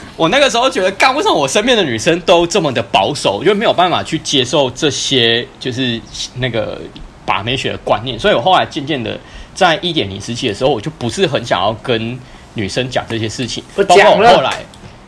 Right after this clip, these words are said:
Speaker 1: 对，包括我后来就是遇到的女朋友啊，想泡的女生啊，就是当他们发现说我有在学把妹的时候，其实在那一段时期，大部分遇到的状况都是不好的。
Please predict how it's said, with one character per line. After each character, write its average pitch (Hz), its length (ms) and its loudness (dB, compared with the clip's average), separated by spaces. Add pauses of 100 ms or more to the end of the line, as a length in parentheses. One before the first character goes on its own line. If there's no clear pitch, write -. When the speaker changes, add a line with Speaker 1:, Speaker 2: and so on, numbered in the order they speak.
(160)
Speaker 1:
对， 143 180 2
包 185 180 4
括 208 160 4
我 107 160 0
后 160 280 2
来 95 260 -4
就 147 140 -6
是 165 160 0
遇 160 100 -2
到 123 300 2
的 98 240 -4 (300)
女 113 120 -4
朋 113 240 -4
友 143 140 4
啊， 98 180 0
想 101 160 -6
泡 156 160 2
的 131 120 -4
女 98 200 -8
生 110 260 -6
啊， 98 220 -2 (680)
就 220 100 -6
是 226 80 -2
当 196 240 0
他 202 80 2
们 175 160 0
发 139 180 4
现 147 220 -4
说 151 100 -2
我 135 120 0
有 110 80 -2
在 135 100 2
学 107 160 -6
把 98 140 0
妹 104 100 -6
的 113 100 -4
时 117 120 -8
候， 170 100 4
其 131 160 -10
实 107 140 -8 (100)
在 196 220 2
那 165 180 0
一 160 80 -4 (180)
段 151 220 2
时 113 160 -8
期， 101 320 -10
大 160 140 2
部 - 120 -2
分 151 220 -4
遇 151 80 -6
到 135 160 2
的 110 100 -4
状 120 220 -6
况 117 140 -4
都 127 120 -4
是 120 120 -8
不 131 180 -4
好 - 300 -6
的。 - 80 -12